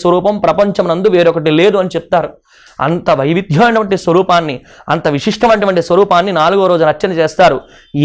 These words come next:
ఏ విధంగా అర్చన చేయాలి, ఏ విధంగా ఆరాధన చేయాలి, ఏ విధంగా అర్చన చేస్తే అమ్మవారి యొక్క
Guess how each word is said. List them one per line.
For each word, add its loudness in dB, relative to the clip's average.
ఏ 6
విధంగా 2
అర్చన -4
చేయాలి, 4
ఏ 2
విధంగా 2
ఆరాధన 4
చేయాలి, 2
ఏ 4
విధంగా 2
అర్చన -4
చేస్తే 0
అమ్మవారి 2
యొక్క -2